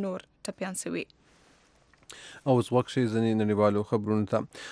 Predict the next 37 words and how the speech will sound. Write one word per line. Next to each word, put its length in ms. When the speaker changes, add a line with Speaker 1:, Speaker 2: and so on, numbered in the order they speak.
Speaker 2:
په 180
سوډان 300
کې 140
حکومتي 420
پوځي 280
شورا 240
او 80
د 140
جمهوریت 400
لپاره 340
کارکوونکي 600
ائتلاف 320
ترمنځ 420
د 160
جمهوري 600
حکومت 540
وړاندې 800
د 120
واک 240
اختیار 380
تقسیمولو 560
په 120
سر 220
یو 180
لوزنامه 420
شوې 260
ده. 60
په 140
دغه 200
لوزنامه 480
کې 180
د 100
وزیر 260
اعظم 280
په 120
مشرۍ 400
کې 100